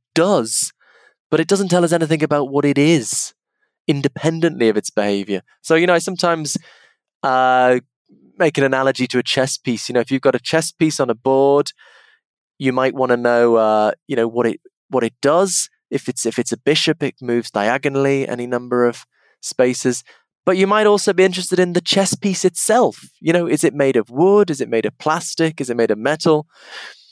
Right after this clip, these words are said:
Uh, similarly, when we get down to fundamental particles like electrons, you know, you might be interested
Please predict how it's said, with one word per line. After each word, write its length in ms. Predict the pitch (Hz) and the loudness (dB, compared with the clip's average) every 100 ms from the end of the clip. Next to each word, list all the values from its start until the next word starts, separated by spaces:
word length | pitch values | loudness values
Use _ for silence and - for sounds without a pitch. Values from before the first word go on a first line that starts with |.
| _ _ | _ _
Uh, 240 | 165 156 - | -2 0 -2
similarly, 540 | - 220 190 180 165 | 0 0 2 4 4
when 140 | 156 151 | 4 2
we 80 | |
get 200 | 147 156 | 0 0
down 280 | - 147 147 | 0 0 0
to 360 | - 139 135 127 | 0 2 2 -2
fundamental 460 | - 151 143 139 131 | -4 -2 0 0 -2
particles 480 | - 143 - 147 131 | -2 -2 0 -4 -2
like 160 | 127 | -2
electrons, 640 | 127 170 - - 113 104 - | 0 -2 -2 -4 -4 -6 -4
you 60 | |
know, 80 | 127 | 0
you 160 | 123 131 | 0 0
might 240 | 135 - | 0 -2
be 140 | 131 | 0
interested 560 | 139 165 151 - 143 - | 0 0 -8 -2 -2 -2